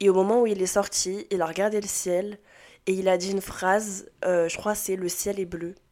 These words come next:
ou « Je vois le ciel », quelque chose comme ça. Et il était, euh, waouh, genre pour lui c'était incroyable de voir le ciel tellement ça faisait longtemps qu'il l'avait pas vu. Enfin, pour lui c'était énorme en fait.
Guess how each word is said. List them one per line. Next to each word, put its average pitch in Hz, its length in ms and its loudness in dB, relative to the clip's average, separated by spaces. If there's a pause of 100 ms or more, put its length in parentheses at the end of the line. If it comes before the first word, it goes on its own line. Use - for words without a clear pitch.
(140)
ou « 190 100 -8
Je 180 120 2
vois 190 180 4
le 185 100 2
ciel », 170 400 -4
quelque 180 240 -6
chose - 160 -10
comme 175 160 -6
ça. 170 200 -10 (760)
Et 190 80 0
il 180 160 -2
était, 214 340 4
euh, 170 220 6 (520)
waouh, 185 460 6
genre 175 160 2
pour 180 120 -4
lui 196 100 -2
c'était 202 340 -4
incroyable 202 440 0
de 180 60 0
voir 175 160 4
le 180 80 0
ciel 208 260 0
tellement 190 340 -2
ça 185 160 -4
faisait 170 160 -6
longtemps 180 280 -4
qu'il 196 180 -10
l'avait 170 240 -2
pas 185 120 2
vu. 240 140 -2
Enfin, 175 260 -4 (280)
pour 190 80 -6
lui 208 100 -4
c'était 196 320 -4
énorme 220 360 4
en 190 60 2
fait. - 280 -4